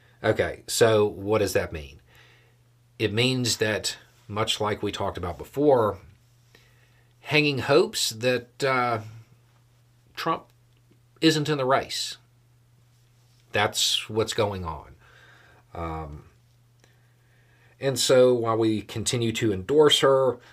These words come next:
we will focus our resources where we can make the difference. And that's the U S Senate and House. I think there'll probably be some surprising, uh, moves there from the super pac as well. Okay, so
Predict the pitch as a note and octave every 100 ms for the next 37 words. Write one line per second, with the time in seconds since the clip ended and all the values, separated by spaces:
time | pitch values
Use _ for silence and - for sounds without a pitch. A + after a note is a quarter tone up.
0 | - - _ _ - A2 G#2 F#2+ - C#3+
1 | C#3+ A#2 G2 F#2+ A#2+ B2 B2 A#2 B2+ A#2
2 | A#2 G#2 G#2+ F#2+ F#2+ A2 F#2+ E2 E2 F#2
3 | F#2 C3 D3 G2 - - - - _ _
4 | _ F#2+ A#2 F3 - C3+ C3 C#3+ B2+ -
5 | D#3 B2 G#2+ F2+ - F#2+ - - - -
6 | - _ _ _ _ - - _ _ F2
7 | C3 A#2 G2 - - G#2+ G2 F#2 F2 F#2
8 | F2 F2 - E2+ - G#2 G#2 G2 G2 F2+
9 | F2 D#2+ D#2 - _ _ - _ G#2 F#2+
10 | F2 - E2+ D#2 C#2 - _ _ _ _
11 | _ _ _ _ _ - E2 D#2+ D#2 -
12 | E2 D2+ E2+ D#2 D#2 E2+ D#2+ C#2+ - _
13 | _ _ - - - - _ C3 C3 A2+
14 | F2 - C#3+ A2+